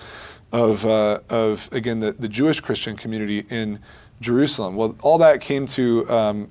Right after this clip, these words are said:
a, a really sad end in the one thirties,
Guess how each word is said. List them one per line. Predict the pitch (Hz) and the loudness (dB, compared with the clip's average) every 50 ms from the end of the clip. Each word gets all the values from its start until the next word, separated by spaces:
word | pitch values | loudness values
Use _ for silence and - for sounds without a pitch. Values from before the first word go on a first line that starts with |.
| - - | -10 -6
a, | 123 113 - - | -6 -6 -4 -2
a | 113 | -2
really | 113 123 120 113 | 0 0 0 0
sad | 107 - - 139 127 120 120 120 113 | 0 0 2 4 6 6 6 4 2
end | 110 110 104 104 104 101 - - - - - - _ - | 0 -2 -4 -4 -4 -8 -10 -12 -20 -20 -20 -20 _ -8
in | - 127 | -6 -2
the | 120 117 | 0 0
one | 107 110 117 120 120 117 | 0 2 2 0 0 0
thirties, | 104 - - - 127 117 117 107 95 76 - - - - - | -4 -10 -4 0 0 2 2 0 -2 -6 -8 -8 -10 -10 -10